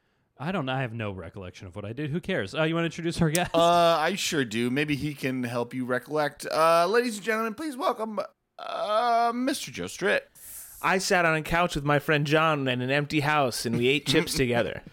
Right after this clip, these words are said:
Speaker 1: Oh, I forgot that part. Joe was also there. <laughs>
Speaker 3: Yeah, it's okay. I thank you for waiting until I was introduced.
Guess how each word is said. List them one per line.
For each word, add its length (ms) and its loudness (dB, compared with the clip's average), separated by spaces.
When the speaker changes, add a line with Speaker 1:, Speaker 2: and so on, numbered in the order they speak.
Speaker 1:
Oh, 80 6
I 100 6
forgot 320 4
that 140 4
part. 180 0
Joe 160 2
was 160 0
also 300 2
there. 240 0
<laughs> 100 -2
Speaker 3:
Yeah, 460 2
it's 180 0
okay. 380 2
I 80 4
thank 220 0
you 80 0
for 100 2
waiting 300 6
until 240 0
I 60 2
was 140 0
introduced. 600 -4